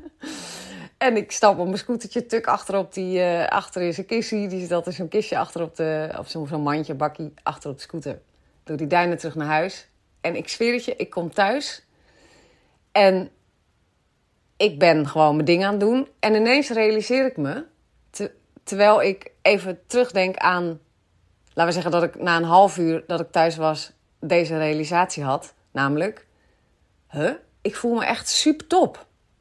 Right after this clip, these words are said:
Ik voel me echt gewoon gelukkig. Ik voel me licht. Ik voel me blij. Ik voel gewoon,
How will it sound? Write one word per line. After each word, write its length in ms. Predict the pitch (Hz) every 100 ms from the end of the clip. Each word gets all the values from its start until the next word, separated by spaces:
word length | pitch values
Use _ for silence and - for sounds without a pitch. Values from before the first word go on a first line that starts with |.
| _ _ _ _ - - -
Ik 140 | 220
voel 180 | - 269
me 120 | 254
echt 340 | - 269 -
gewoon 600 | - 247 247 254 247 233 -
gelukkig. 880 | - - 240 440 214 - - - - _ _ _ -
Ik 160 | 208
voel 180 | - 135
me 120 | 131
licht. 640 | 143 247 339 - - - - _ _ _ _
Ik 160 | - -
voel 180 | - 147
me 160 | 143
blij. 580 | 139 196 247 269 269 269 _ _ _ _ _ _
Ik 200 | 190 185
voel 320 | - 196 170
gewoon, 640 | 156 - 165 156 156 147 143